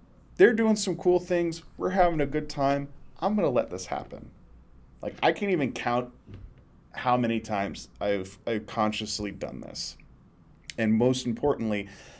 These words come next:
not been that person to say at the end of the game, like, "Oh, I could have stopped you,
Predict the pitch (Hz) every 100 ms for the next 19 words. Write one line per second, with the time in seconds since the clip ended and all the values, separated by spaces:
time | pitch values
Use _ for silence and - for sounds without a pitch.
0 | - 107 110 123 127 123 123 113 87 -
1 | 123 120 - 110 95 90 107 - 117 101
2 | 92 101 92 92 95 92 107 101 92 87
3 | - - - - - - 92 82 - -
4 | - - - - 131 127 110 101 113 113
5 | - 127 107 101 95 - - 123 110 -
6 | - 98 92 73 64 127